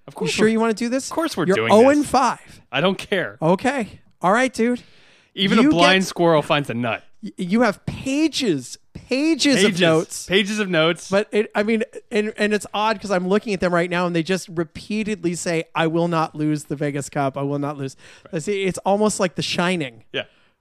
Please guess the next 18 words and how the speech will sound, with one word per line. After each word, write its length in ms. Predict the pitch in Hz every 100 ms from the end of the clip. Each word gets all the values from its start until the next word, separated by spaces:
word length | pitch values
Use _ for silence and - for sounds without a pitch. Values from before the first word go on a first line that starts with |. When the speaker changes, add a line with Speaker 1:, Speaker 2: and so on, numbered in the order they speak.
| _ _
Speaker 2:
You 140 | 190 151
know, 120 | 143
where 160 | 143 151
you've 240 | 147 143
just 220 | 175 160
written 340 | 160 165 - 175
the 100 | 156
same 220 | 123 143
Speaker 1:
All 100 | 147
Speaker 2:
thing 200 | 156 151
Speaker 1:
work 300 | 151 151 160
Speaker 2:
over, 140 | 160 156
Speaker 1:
and 140 | 131 123
no 100 | 143
Speaker 2:
no 180 | 170 160
play. 440 | 180 165 151 147
Speaker 1:
play. 160 | 120 120 - -
Speaker 2:
Make 220 | 156